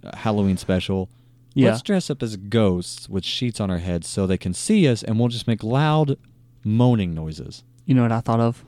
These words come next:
Speaker 1: SpongeBob. That's
Speaker 2: Oh,
Speaker 1: the first
Speaker 2: yeah.
Speaker 1: thing I thought of. But, uh,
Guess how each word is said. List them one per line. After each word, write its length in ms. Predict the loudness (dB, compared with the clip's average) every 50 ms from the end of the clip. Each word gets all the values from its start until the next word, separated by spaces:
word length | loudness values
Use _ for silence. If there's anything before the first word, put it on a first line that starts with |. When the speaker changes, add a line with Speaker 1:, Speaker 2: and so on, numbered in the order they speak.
| _ _ _
Speaker 1:
SpongeBob. 560 | -10 -6 -4 -4 -2 -2 -4 -6 -6 -10 -12 -16 -18 _ _ _ _ _ _ _ _ _ _ _ _ _ _ _ -6
That's 280 | -4 -4 -4 -6 -8
Speaker 2:
Oh, 40 | -8
Speaker 1:
the 60 | -8
first 260 | -4 -4 -4 -4 -2
Speaker 2:
yeah. 40 | -4
Speaker 1:
thing 180 | -4 -4 -4 -4
I 80 | -8
thought 220 | -8 -10 -12 -12 -12
of. 260 | -14 -16 -16 -20 -20 _ _ _ _ _ _ _ _ _ _
But, 180 | -4 -4 -4 -8 -14 -14
uh, 60 | -14